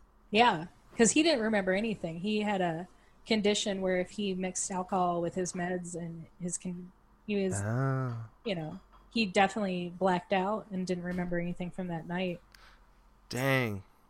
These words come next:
Speaker 1: The eyewitnesses said that he was just, like, holding the guy down while the, the best friend did the stabbing, but, you know, in a court of law, it was his word against his best friend, and he was like, "Yeah, I did it."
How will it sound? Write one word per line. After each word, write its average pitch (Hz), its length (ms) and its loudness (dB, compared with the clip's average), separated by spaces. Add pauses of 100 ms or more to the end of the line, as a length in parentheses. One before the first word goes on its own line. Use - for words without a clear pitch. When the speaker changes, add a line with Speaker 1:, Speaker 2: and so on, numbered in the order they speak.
(360)
Speaker 1:
The 220 140 6
eyewitnesses 226 760 2
said 196 220 2
that 185 300 2
he 226 220 -4
was 202 200 2
just, - 440 -2 (600)
like, 180 260 -2
holding 202 480 4
the 190 80 4
guy 180 220 4
down 180 380 2
while 180 280 6
the, 170 480 2
the 185 80 2
best 175 300 6
friend 202 400 2 (360)
did 185 120 -2
the 185 100 4
stabbing, 233 640 2
but, 170 360 4 (720)
you 202 140 2
know, 165 100 0
in 165 80 -2
a 170 60 -6
court 202 200 6
of 175 60 4
law, 220 240 8
it 175 120 4
was 175 180 2
his 185 180 0
word 180 240 4
against 170 460 -4
his 170 160 -2
best 170 240 0
friend, 214 260 2
and 175 140 0
he 190 100 4
was 185 160 4
like, 196 180 6
"Yeah, 311 180 6
I 330 120 8
did 349 240 8
it." 208 260 8